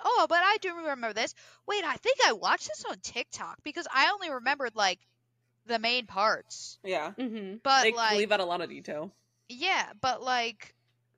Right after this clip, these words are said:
Speaker 1: they, like, one, they spoil it, and two, they put, like, fifty parts, but, like,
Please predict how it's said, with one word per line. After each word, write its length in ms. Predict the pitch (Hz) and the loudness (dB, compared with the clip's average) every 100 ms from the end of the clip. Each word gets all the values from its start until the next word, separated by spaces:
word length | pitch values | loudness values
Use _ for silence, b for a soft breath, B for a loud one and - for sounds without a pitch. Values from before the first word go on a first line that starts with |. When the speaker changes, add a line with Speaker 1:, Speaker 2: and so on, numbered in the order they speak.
| _ _ _ 220 | _ _ _ -2
Speaker 1:
they, 280 | 254 240 233 | 2 4 4
like, 240 | 220 208 220 | 0 -2 -2
one, 320 | 427 415 294 | 2 2 2
they 120 | 240 | -4
spoil 460 | - - 302 214 180 | -4 -6 -4 -2 -2
it, 200 | 180 - | -2 -4
and 220 | 226 226 | -8 -8
two, 500 | - 403 403 330 302 240 | -10 -6 -4 -2 -4 0
they 260 | 262 254 247 | 2 2 2
put, 220 | - - | -2 -2
like, 160 | 277 | -4
fifty 420 | - 294 302 285 247 | -6 -6 -6 -8 -8
parts, 560 | 233 262 226 214 - | -2 2 4 2 -4
but, 180 | - 190 | -6 -2
like, 300 | 208 208 | 0 0